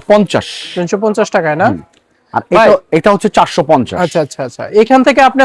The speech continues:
Speaker 2: কোনটা সাজেস্ট করেন যে এই দিয়ে কেউ যদি কাউকে গিফট করতে চায়,
Speaker 1: জি।
Speaker 2: সে কোন লুঙ্গিটা আপনার জন্য নীলপরি রিজনেবল প্রাইস এর মধ্যে
Speaker 1: Actually,
Speaker 2: পাওয়া
Speaker 1: একটা
Speaker 2: ভালো হবে?
Speaker 1: বাজেটের উপর ডিপেন্ড করে।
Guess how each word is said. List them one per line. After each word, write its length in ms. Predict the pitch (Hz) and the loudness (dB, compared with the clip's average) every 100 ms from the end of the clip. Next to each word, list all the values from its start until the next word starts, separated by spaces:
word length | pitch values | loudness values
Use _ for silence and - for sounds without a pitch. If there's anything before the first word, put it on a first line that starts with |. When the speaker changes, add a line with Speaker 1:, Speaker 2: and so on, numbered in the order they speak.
| - | 2
Speaker 2:
কোনটা 280 | 262 262 | 2 2
সাজেস্ট 400 | 254 240 226 220 | 2 2 2 -2
করেন 220 | - 185 175 | 0 0 4
যে 160 | 196 - | 2 2
এই 220 | 247 262 | 2 2
দিয়ে 140 | 220 247 | 2 2
কেউ 260 | 240 240 | 2 2
যদি 200 | 233 240 | 2 -2
কাউকে 340 | 240 214 214 196 | 2 0 2 -2
গিফট 320 | 156 240 - | 2 0 0
করতে 320 | 254 226 185 | -2 0 -2
চায়, 280 | - 147 226 | -2 -4 -4
Speaker 1:
জি। 120 | 151 - | -6 -6
Speaker 2:
সে 120 | - 208 | -10 -2
কোন 280 | 254 269 | 2 4
লুঙ্গিটা 360 | 262 254 254 269 | 4 4 2 2
আপনার 260 | 240 233 208 | 2 0 2
জন্য 240 | 226 233 | 2 2
নীলপরি 540 | 233 220 208 214 202 | 2 2 2 2 2
রিজনেবল 440 | 156 190 240 247 247 | 0 2 4 4 2
প্রাইস 340 | - 233 226 | 2 2 4
এর 80 | 233 | 2
মধ্যে 100 | 208 | 2
Speaker 1:
Actually, 180 | 175 240 | 0 2
Speaker 2:
পাওয়া 140 | 247 | 4
Speaker 1:
একটা 120 | 170 | 4
Speaker 2:
ভালো 100 | 185 | 4
হবে? 80 | 160 | 4
Speaker 1:
বাজেটের 300 | 160 190 196 | 2 2 2
উপর 140 | 180 170 | 0 0
ডিপেন্ড 320 | 143 139 135 | 0 -2 0
করে। 200 | 160 | -2